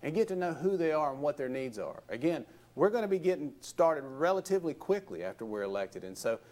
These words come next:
it's my plan to get out, get to know 'em, and serve 'em in any way we can to help 'em.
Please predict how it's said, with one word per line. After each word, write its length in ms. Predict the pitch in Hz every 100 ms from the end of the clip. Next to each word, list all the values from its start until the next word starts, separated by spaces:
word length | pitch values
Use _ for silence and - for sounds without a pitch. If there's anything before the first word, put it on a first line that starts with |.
| -
it's 160 | - -
my 160 | 170
plan 320 | 190 185 165 139
to 80 |
get 160 | 123 147
out, 300 | 147 147 -
get 180 | 160 165
to 80 | 143
know 380 | 139 135 131 -
'em, 80 | 107
and 100 | 107
serve 360 | - 151 151
'em 140 | 147 131
in 80 |
any 280 | 120 156 208
way 200 | 185 165
we 160 | 151 139
can 340 | - 135 120
to 80 | 107
help 240 | 113 107
'em. 80 | 69